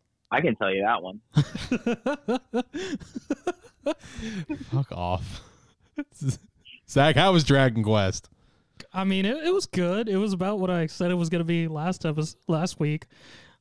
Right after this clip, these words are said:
Speaker 2: Um, so it goes on this whole drawn off thing since Dai's forgotten his memories. Um,
Speaker 3: Oh, that's right.
Speaker 2: Barham gets his Dragon Masters. He sets off to strike. Uh, the crew visits a kingdom,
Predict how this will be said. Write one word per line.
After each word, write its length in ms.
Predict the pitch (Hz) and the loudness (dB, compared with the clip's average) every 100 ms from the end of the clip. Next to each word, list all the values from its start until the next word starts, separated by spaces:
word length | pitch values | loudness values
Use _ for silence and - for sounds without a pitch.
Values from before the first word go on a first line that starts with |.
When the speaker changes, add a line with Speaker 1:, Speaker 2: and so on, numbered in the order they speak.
| - | -2
Speaker 2:
Um, 680 | 170 160 151 147 131 127 - _ _ _ _ _ _ _ _ _ _ - | 0 2 0 -2 -6 -8 -12 _ _ _ _ _ _ _ _ _ _ -14
so 140 | - | -4
it 60 | 208 | -2
goes 180 | 233 220 | 0 0
on 120 | 190 | 0
this 100 | 170 | -2
whole 220 | - 180 | 0 -2
drawn 300 | 165 160 160 | 0 -2 0
off 100 | 147 | -4
thing 260 | - 160 151 | -4 -4 -4
since 220 | - 139 | -6 -10
Dai's 300 | - 151 147 | -4 -2 -2
forgotten 260 | - 156 147 | -4 -4 -4
his 140 | 127 | -4
memories. 540 | 139 156 165 165 160 - _ _ _ _ _ _ _ - | -4 -2 -2 -4 -6 -16 _ _ _ _ _ _ _ -10
Um, 640 | 156 151 143 139 127 127 - _ _ _ 117 | -6 -6 -6 -8 -12 -16 -20 _ _ _ -12
Speaker 3:
Oh, 200 | 98 92 | -10 -10
that's 160 | - | -10
right. 260 | 101 98 98 - _ - | -8 -8 -10 -16 _ -10
Speaker 2:
Barham 400 | 165 175 185 185 | -4 -2 0 0
gets 140 | 175 | -2
his 120 | 175 151 | -2 0
Dragon 300 | 160 160 156 | 0 0 0
Masters. 520 | 156 - 160 151 - | -2 -2 -2 -2 -2
He 100 | 143 | -4
sets 240 | 165 151 | -2 -2
off 160 | 156 156 | -2 -2
to 80 | - | -6
strike. 600 | - 151 143 143 - - _ _ _ _ _ _ _ _ _ _ - | -4 -2 0 -2 -6 -20 _ _ _ _ _ _ _ _ _ _ -2
Uh, 200 | 151 147 | 0 2
the 100 | 147 | -2
crew 480 | - 185 175 170 156 - - - 156 | -2 0 2 0 -2 -10 -20 -6 0
visits 320 | 151 147 - | 0 0 -2
a 120 | 139 | -4
kingdom, 680 | - - 175 165 160 160 | -4 -4 0 2 0 -2